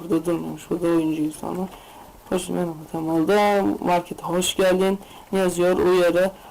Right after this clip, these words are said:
Market hard Skyblock'a göre ayarlanmıştır. Yani herhalde pahalı şey. Her şey çok pahalı.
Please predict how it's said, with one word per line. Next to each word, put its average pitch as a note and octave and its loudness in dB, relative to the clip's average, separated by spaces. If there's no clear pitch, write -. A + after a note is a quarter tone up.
Market F3+ 2
hard F#3 2
Skyblock'a F3 2
göre E3+ 2
ayarlanmıştır. D#3+ 0
Yani F3 -2
herhalde E3+ 0
pahalı E3+ 0
şey. E3+ -4
Her E3 -6
şey D#3 -4
çok - -10
pahalı. D#3+ -2